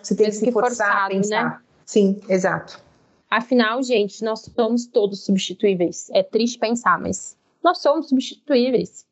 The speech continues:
Speaker 2: né? É uma coisa que mudou muito pra mim, um, um gestor meu me falou uma vez, "Cara, eu preciso que você descanse, porque se você tiver realmente chegar num burnout aqui,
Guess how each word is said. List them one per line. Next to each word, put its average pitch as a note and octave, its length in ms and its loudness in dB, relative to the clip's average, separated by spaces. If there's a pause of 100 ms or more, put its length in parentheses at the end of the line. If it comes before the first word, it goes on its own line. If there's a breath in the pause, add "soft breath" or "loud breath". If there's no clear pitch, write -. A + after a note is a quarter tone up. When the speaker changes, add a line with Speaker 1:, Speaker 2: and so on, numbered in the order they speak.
Speaker 2:
né? A3 280 2 (500)
É F#3 600 0
uma G3 140 0
coisa A3 200 0
que - 80 -4
mudou G#3+ 280 -2
muito A#3 340 -2
pra A#3 120 -2
mim, A3 100 -2 (300)
um, G3+ 580 -4
um G#3 40 0
gestor A#3+ 480 0
meu G#3 240 0
me G3+ 140 -4
falou F#3+ 400 -4
uma F#3 180 -2
vez, E3+ 420 -4
"Cara, F3+ 380 0 (880)
eu G#3 140 6
preciso A#3+ 380 0
que B3 60 -10
você C4+ 240 -2
descanse, A#3+ 600 0
porque - 100 -14
se - 100 -4
você A3 160 0
tiver C4 340 0
realmente A3 360 -2
chegar G#3+ 240 -2
num G#3+ 160 -4
burnout G3+ 500 -2
aqui, F#3+ 420 -2